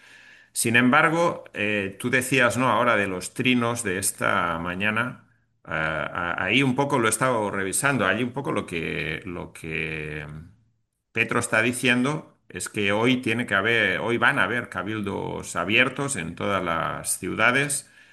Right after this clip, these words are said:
y que el pueblo decida cuál es la siguiente medida que hay que tomar, ¿no? Y ahí se está especulando incluso con la idea de una huelga general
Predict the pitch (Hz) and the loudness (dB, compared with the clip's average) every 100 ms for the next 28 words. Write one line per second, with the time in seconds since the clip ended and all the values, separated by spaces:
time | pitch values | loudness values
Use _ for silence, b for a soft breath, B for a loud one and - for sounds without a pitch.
0 | b 117 104 104 117 120 123 113 92 - | b -6 -2 -2 -2 0 2 2 0 -2
1 | 113 113 113 107 104 104 - 87 82 98 | 2 2 2 -2 -2 -2 -4 -2 -4 -4
2 | 98 92 78 73 76 82 85 95 95 82 | -6 -4 -4 -4 -6 -6 -4 -2 -2 -4
3 | 80 85 76 73 78 87 120 78 98 123 | -8 -10 -10 -8 -8 -8 -8 -4 -2 -2
4 | 107 - 104 - 80 85 107 104 101 113 | -4 -6 -6 -8 -6 -4 -4 -4 -6 -8
5 | 117 - 87 82 85 90 87 82 82 90 | -10 -10 -8 -6 -4 -4 -4 -8 -8 -8
6 | 90 92 90 110 117 120 | -8 -6 -4 -2 -2 -6